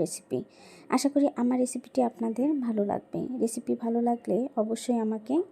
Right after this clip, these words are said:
কমেন্ট করে জানাবেন। আর এ পর্যন্ত এসেও যারা আমার ভিডিওতে একটা লাইক দেন নাই, প্লিজ ভিডিওতে লাইক দিয়ে দিবেন। আপনাদের একটা লাইক আর কমেন্ট আমার ভিডিও করার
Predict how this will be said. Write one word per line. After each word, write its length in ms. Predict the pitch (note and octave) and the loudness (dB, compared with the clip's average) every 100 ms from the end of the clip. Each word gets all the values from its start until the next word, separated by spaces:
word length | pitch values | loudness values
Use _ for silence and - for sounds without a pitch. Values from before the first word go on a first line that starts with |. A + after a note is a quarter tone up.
| - | 0
কমেন্ট 280 | A#3+ A#3+ A#3+ - | 2 4 0 0
করে 160 | B3 D#4 A3+ | 0 0 -2
জানাবেন। 380 | F#3 - - - - - - - - | -4 -4 -6 -8 -10 -20 -20 -6 2
আর 60 | B3+ - | 4 4
এ 40 | C4+ | 2
পর্যন্ত 360 | C#4 C4+ C#4 C4+ C#4 A#3 | 0 2 0 2 0 0
এসেও 280 | A3 - A3+ C4+ A#3+ | -2 0 0 0 -2
যারা 180 | A3 A3 | -2 -2
আমার 160 | A3 A3+ A3 | -2 -2 -2
ভিডিওতে 420 | G#3+ A3 A#3 A#3+ A#3 | -2 0 -2 -2 -4
একটা 180 | A3 A#3+ A#3 | -4 -2 0
লাইক 180 | G#3+ G#3 G#3 | 0 -2 -2
দেন 120 | G#3+ G#3+ | 0 2
নাই, 100 | C#4 F#4+ - | 2 0 0
প্লিজ 240 | A#3+ B3 A3+ | 0 0 -2
ভিডিওতে 440 | G#3 G#3 G#3+ G#3 B3+ F#4 - A#3 | -6 -4 -4 -2 0 0 -2 0
লাইক 160 | A3 G#3+ | 0 0
দিয়ে 140 | A#3 A3+ | 0 0
দিবেন। 280 | E3+ - D2 - - - - - - - A#3 | -4 -4 -8 -8 -14 -20 -20 -20 -20 -6 -4
আপনাদের 340 | C4 C4 C4 C4 A3+ | -2 0 0 0 -6
একটা 220 | G#3+ A3+ A3 | -6 -4 0
লাইক 260 | G#3 G#3 G#3 A#3 | 2 0 -2 -4
আর 60 | A3+ A3 | -4 -2
কমেন্ট 380 | G#3+ G#3+ G#3+ C#4 - G#3+ | -2 0 0 -2 -4 -2
আমার 180 | G#3+ G#3+ | -2 0
ভিডিও 220 | G#3 G#3+ A3 A3 | -2 0 -2 -2
করার 200 | A3 | -2